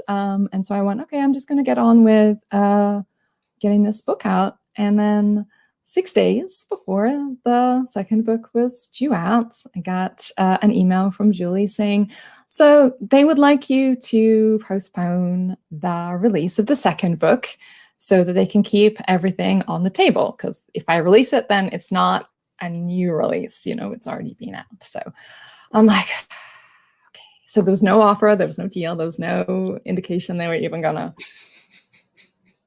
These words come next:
ask for it. But I'm like, "Okay, all right, we're kind of too deep in this now. I, I'll, I'll pull the thing." And I couldn't tell anybody why as well. I had to just be like, "We're postponing. I'm sorry, everybody. Everything's fine, but we're postponing."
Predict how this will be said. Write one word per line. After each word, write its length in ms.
ask 320
for 200
it. 260
But 100
I'm 60
like, 200
"Okay, 480
all 120
right, 280
we're 140
kind 240
of 120
too 140
deep 200
in 120
this 180
now. 340
I, 300
I'll, 300
I'll 200
pull 220
the 80
thing." 240
And 80
I 60
couldn't 260
tell 340
anybody 360
why 560
as 160
well. 360
I 100
had 240
to 60
just 220
be 80
like, 260
"We're 120
postponing. 640
I'm 80
sorry, 340
everybody. 480
Everything's 380
fine, 420
but 160
we're 140
postponing." 840